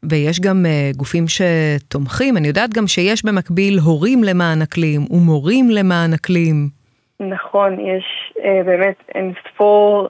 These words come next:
Speaker 2: עמותות וארגונים שפועלים יחד איתנו. יש לנו את, אה, מגמה ירוקה, את צלול, את הורים ומורים למען האקלים. יש מכיניסטים למען האקלים. יש באמת המון המון ארגונים שכן עומדים לצידנו וכן הם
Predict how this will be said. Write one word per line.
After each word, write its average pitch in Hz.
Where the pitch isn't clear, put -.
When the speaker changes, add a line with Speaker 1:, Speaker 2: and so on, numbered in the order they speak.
Speaker 2:
עמותות 196
וארגונים 190
שפועלים 180
יחד 175
איתנו. 170
יש 175
לנו 170
את, 170
אה, 175
מגמה 175
ירוקה, 180
את 175
צלול, 190
את 165
הורים 190
ומורים 180
למען 175
האקלים. 208
יש 175
מכיניסטים 208
למען 208
האקלים. 190
יש 185
באמת 196
המון 185
המון 185
ארגונים 175
שכן -
עומדים 190
לצידנו 180
וכן 175
הם 170